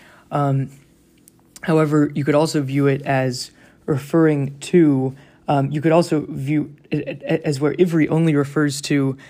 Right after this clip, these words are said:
basically, um, the two tribes, uh, you know, it, it, it's only referring to the,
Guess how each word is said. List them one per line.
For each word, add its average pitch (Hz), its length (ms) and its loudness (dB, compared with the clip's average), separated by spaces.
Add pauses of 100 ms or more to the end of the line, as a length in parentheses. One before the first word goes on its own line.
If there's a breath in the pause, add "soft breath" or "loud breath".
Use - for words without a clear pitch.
(160 loud breath)
basically, 139 640 -4 (240 loud breath)
um, 139 320 -6
the 156 80 -6
two 160 200 -4
tribes, 131 600 -4
uh, 135 280 -2
you 139 160 -10
know, 131 80 -8
it, 135 280 -10
it, 139 320 -12
it's 143 120 -12
only 165 160 -4
referring 143 360 -4
to 143 100 -6
the, 127 180 -8